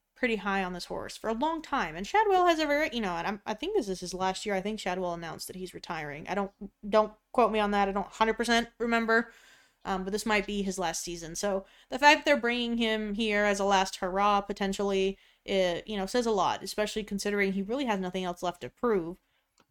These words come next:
You know, he's, he's won ten times in his career out of sixteen efforts, which is always very impressive.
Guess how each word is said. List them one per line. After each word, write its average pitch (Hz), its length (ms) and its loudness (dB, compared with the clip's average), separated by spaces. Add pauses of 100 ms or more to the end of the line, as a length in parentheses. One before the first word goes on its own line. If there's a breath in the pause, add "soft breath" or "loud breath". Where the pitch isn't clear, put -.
You 214 160 -2
know, 190 160 2
he's, 185 300 -4
he's 190 240 -6 (200)
won 214 340 2
ten 214 220 2
times 208 360 2
in 185 80 0
his 185 140 -4
career 220 320 -2
out 180 140 2
of 170 80 -10
sixteen 185 440 -6
efforts, 180 460 -6 (320 soft breath)
which 190 100 -6
is 190 80 0
always 190 280 4
very 180 220 0
impressive. 165 720 -6